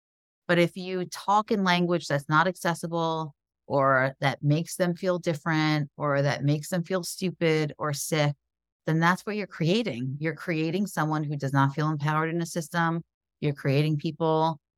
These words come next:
that feel sick, that feel dumb, that feel like they can't make choices without someone approving it. And that's not the adults that we want to help create. We want to be able to help create adults that feel empowered,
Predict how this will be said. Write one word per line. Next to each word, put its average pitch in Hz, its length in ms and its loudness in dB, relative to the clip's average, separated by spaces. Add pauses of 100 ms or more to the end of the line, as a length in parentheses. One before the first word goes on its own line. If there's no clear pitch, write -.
(140)
that 139 440 4 (380)
feel 165 640 -2
sick, 170 440 -2 (320)
that 135 220 0 (100)
feel 160 480 0
dumb, 160 640 4
that 139 180 -2
feel 151 320 2
like 160 220 0
they 160 100 0
can't 147 280 -2
make 160 200 -4
choices 160 500 -2
without 151 380 0
someone 165 260 0
approving 160 460 -2
it. 151 220 0 (480)
And 165 120 4
that's 226 300 4
not 262 260 4
the 196 120 -4
adults 156 400 -2
that - 160 0
we 147 100 2
want 139 160 0
to 135 60 0
help 135 260 -4
create. 127 460 -6 (840)
We 175 140 2
want 180 160 4
to 175 60 2
be 156 240 0
able 147 220 -2
to - 120 0
help 143 340 2
create 143 480 0
adults 143 480 0
that 135 160 -2
feel 135 200 -2
empowered, 156 640 2